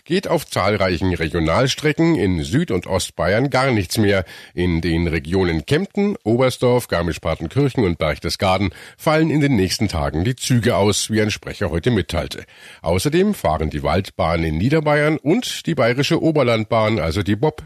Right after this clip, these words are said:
südlich von München nicht. Die Stadt Geretsried hat heute eine Sperrzone eingerichtet.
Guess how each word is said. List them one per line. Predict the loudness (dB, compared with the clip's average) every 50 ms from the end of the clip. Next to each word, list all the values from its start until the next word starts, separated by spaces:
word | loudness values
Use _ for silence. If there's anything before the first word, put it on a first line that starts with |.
| -20
südlich | -18 -8 -2 0 0 0 0 -2 -2 -2 -2
von | -2 0 2
München | 4 2 2 2 0 -2 -2
nicht. | -2 -4 -6 -12 -14 -16 _ -20 -20 -20 -20 -20 -20 -10 -4 0
Die | 2 2 2 2 0
Stadt | 0 -2 -4 -2 0
Geretsried | 0 0 0 0 -2 -4 -2 -2 -2 -2 0 0
hat | -2 0 2
heute | 2 0 2 2 2 0
eine | 2 2 2
Sperrzone | 0 0 0 0 0 0 0 -4 -2 0 2 2 2 2 2
eingerichtet. | 2 2 2 2 0 0 -2 -2 -4 -4 -6 -8 -8